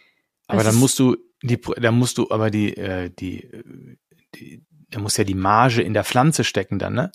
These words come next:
Speaker 1: Also
Speaker 2: Genau.
Speaker 1: du musst dann eben
Speaker 2: Ja,
Speaker 1: das
Speaker 2: das wird
Speaker 1: da
Speaker 2: dann verrechnet.
Speaker 1: Ja.
Speaker 2: Mhm.
Speaker 1: Ja.
Speaker 2: Aber es ist trotzdem, es ist, äh, schon, schon krass, <laughs> was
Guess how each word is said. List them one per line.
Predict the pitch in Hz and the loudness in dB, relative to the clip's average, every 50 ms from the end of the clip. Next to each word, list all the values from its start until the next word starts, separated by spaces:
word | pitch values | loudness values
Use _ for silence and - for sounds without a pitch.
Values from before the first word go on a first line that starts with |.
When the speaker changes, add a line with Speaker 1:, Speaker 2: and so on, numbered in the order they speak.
| _ - | _ 2
Speaker 1:
Also | 330 311 | 6 6
Speaker 2:
Genau. | 277 226 | 6 6
Speaker 1:
du | 185 | 6
musst | - - - - | 4 2 2 2
dann | 117 113 - | 2 2 2
eben | - 123 120 123 117 | 0 0 2 2 2
Speaker 2:
Ja, | 113 113 110 - - - | 0 -2 -4 -6 -8 -2
Speaker 1:
das | - 131 123 220 | 0 2 2 2
Speaker 2:
das | - - | 0 0
wird | 254 247 | 2 4
Speaker 1:
da | 120 | 6
Speaker 2:
dann | 127 262 262 - | 6 6 4 2
verrechnet. | - 262 226 226 214 190 - - 190 185 - - _ _ _ _ _ _ _ | 0 -2 -2 -2 -2 -4 -4 -4 -4 -4 -6 -10 _ _ _ _ _ _ _
Speaker 1:
Ja. | 120 117 104 - - - _ _ _ _ _ _ _ _ | 2 2 2 2 0 -6 _ _ _ _ _ _ _ _
Speaker 2:
Mhm. | 302 262 | 0 2
Speaker 1:
Ja. | 233 202 196 214 226 - _ _ _ _ _ _ _ - | 2 2 2 0 -4 -8 _ _ _ _ _ _ _ -2
Speaker 2:
Aber | - 214 208 | 2 2 2
es | 202 196 | 2 0
ist | 226 - - | -4 -8 -4
trotzdem, | - - 233 233 - - 285 269 269 269 269 | -2 -2 -2 -2 -2 2 4 6 6 6 6
es | - 240 - - | 4 0 0 -2
ist, | 240 - - - - - - | -2 -4 -4 -6 -8 -4 0
äh, | - 226 220 220 220 220 220 220 220 | 2 4 4 4 4 4 4 2 0
schon, | - - - 240 240 240 240 233 233 | 0 4 6 8 8 8 8 8 6
schon | - - 247 233 | 2 2 0 0
krass, | 226 - 233 226 226 - - | 0 0 0 0 0 -2 2
<laughs> | 247 | 4
was | 220 262 - - - - - - - | 4 6 6 4 2 0 -2 -4 -6